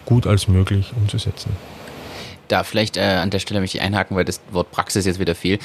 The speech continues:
Speaker 2: Äh, vielleicht generell das Thema, äh, Psychotherapie, sage ich mal, ist ja eins, was, ja, ich glaub, so ein bisschen ein, ein, ein, was ist, was keiner zugeben will, dass er irgendwo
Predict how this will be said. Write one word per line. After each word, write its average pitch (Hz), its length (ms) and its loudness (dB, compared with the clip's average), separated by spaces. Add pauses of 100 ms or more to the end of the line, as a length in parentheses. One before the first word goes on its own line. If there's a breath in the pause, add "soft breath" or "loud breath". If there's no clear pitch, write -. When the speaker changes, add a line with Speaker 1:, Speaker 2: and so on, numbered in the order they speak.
(260 loud breath)
Speaker 2:
Äh, 87 120 -4
vielleicht - 400 -2
generell 104 500 6
das - 160 -4
Thema, 107 540 2
äh, 95 280 -12 (120)
Psychotherapie, 107 1000 0
sage 101 240 2
ich 95 60 -6
mal, 98 120 -2
ist 85 160 -2
ja 78 140 0
eins, 95 300 0
was, 95 220 -2 (680 loud breath)
ja, - 80 -4 (120)
ich - 100 -10
glaub, 95 180 2
so 113 80 4
ein 95 60 0
bisschen 113 280 2
ein, 110 240 2
ein, 90 260 -6
ein, 78 380 -12 (220)
was 104 160 2
ist, 110 160 0
was 107 180 0
keiner 104 380 0
zugeben 123 540 2
will, 113 140 6
dass 104 180 2
er 107 60 4
irgendwo 107 720 4